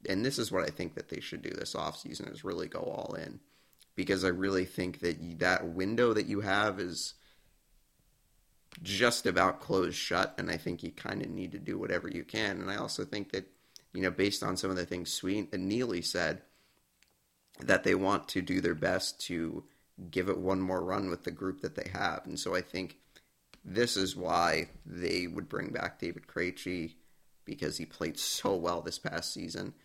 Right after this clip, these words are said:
still has got plenty left in the tank. So I think you see him return. I think Tuukka comes back.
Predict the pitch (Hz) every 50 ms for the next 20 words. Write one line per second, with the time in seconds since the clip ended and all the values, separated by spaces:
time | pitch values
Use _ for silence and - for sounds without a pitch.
0 | _ _ _ _ - - - - 98 95 92 - - 92 - - - - - 98
1 | 95 87 - - 87 - - - 90 - 76 - - - - 80 - - - -
2 | - - - 104 - - 85 - - - - - - 101 101 95 98 95 - 85
3 | 90 92 92 90 - _ _ - - - _ - 95 90 - - - - - 110
4 | 107 - 104 101 - - 95 98 95 - - 95 92 92 95 90 - -